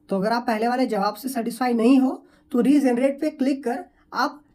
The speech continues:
नया सवाल का जवाब इससे ले सकते हो। आप जितने बार regenerate करना चाहोगे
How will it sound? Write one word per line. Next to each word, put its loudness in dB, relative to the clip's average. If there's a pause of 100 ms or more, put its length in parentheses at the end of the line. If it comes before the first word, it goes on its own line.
(120)
नया 0
सवाल -4
का -4
जवाब -2
इससे -6
ले 0
सकते -6
हो। -2
आप 0
जितने -2
बार 0
regenerate 2
करना 0
चाहोगे -4